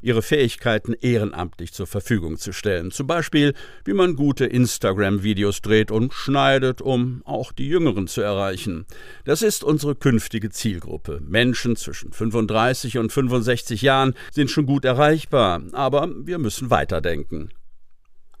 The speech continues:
Ihr Stiftungssymbol ist eine Affenfaust. Was hat es damit auf sich? Das Symbol der Affenfaust ist eigentlich ein Seemannsknoten.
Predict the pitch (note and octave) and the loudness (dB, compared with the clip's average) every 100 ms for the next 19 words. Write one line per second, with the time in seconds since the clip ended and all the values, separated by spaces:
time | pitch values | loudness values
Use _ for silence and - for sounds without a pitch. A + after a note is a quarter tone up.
0 | - C#3+ C#3 - F#3+ G3+ - A2 G#2 B2 | -4 2 4 2 -2 0 2 2 4 2
1 | A2 G#2 G#2 C#3 - - C#3+ D3 - - | 6 6 6 0 -6 -2 0 0 0 -2
2 | - G2+ - D2+ A#1 - - C#3 G3 - | 0 -2 0 -2 -2 -8 -6 -6 -6 -6
3 | E3 - - - C3 F#2+ - C2+ - - | -6 -8 -8 -2 0 0 -2 -8 -10 -12
4 | - - - - - _ _ _ _ - | -12 -14 -14 -16 -20 _ _ _ _ -4
5 | G3+ - G3 F3+ E3+ D#3+ D#3 D#3 D#3+ - | -2 2 4 4 6 4 4 2 0 2
6 | B2+ B2+ C3 - B2 - - A2 G2+ G#2 | 4 4 2 -6 -8 -8 -4 0 0 0
7 | G#2 G#2 G2+ - G#2+ G#2 G2 D#3 D#2 C2+ | -4 -4 -4 -4 -4 -2 0 0 -2 -4
8 | - E2 - - - - | -6 -6 -8 -8 -12 -14